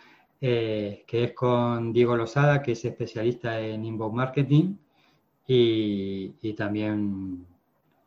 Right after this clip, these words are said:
pues, ahí tiene mucha parte de, de crecimiento, que con los dos he tenido la oportunidad de colaborar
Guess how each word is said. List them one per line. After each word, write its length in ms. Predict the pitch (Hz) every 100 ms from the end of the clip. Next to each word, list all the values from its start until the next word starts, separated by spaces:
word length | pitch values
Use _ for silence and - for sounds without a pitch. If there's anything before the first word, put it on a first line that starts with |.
| _ _ _ _
pues, 260 | 120 113 113
ahí 200 | 107 104
tiene 200 | 113 107
mucha 260 | 107 110
parte 320 | 107 98 101
de, 320 | 95 95 95 92
de 160 | 101
crecimiento, 800 | 101 104 104 - 113 117 110 107
que 200 | 104 101
con 160 | - 104
los 120 | 101
dos 200 | 123 120
he 80 | 120
tenido 360 | 117 107 107 110
la 40 |
oportunidad 380 | 107 101 104 107
de 80 | 107
colaborar 640 | 107 104 101 104 135 -